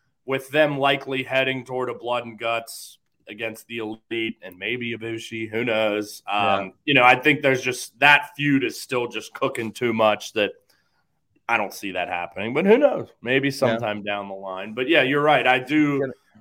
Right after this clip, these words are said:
Speaker 1: whether it's a manager, another wrestler, like,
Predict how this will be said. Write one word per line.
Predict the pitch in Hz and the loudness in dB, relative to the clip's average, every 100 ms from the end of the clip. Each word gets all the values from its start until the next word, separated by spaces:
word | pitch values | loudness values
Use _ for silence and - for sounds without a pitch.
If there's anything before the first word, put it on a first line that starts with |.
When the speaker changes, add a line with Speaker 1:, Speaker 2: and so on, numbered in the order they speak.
| - | 2
Speaker 1:
whether | 147 151 151 | 4 6 4
it's | 151 | 4
a | 127 | -4
manager, | 120 160 175 170 156 139 156 151 147 135 - | 4 6 6 4 2 -2 0 2 0 -2 -6
another | 117 113 104 95 | -4 -4 -4 -6
wrestler, | 101 151 156 - 143 139 139 135 | 2 4 4 -2 0 4 4 4
like, | 117 110 | 4 0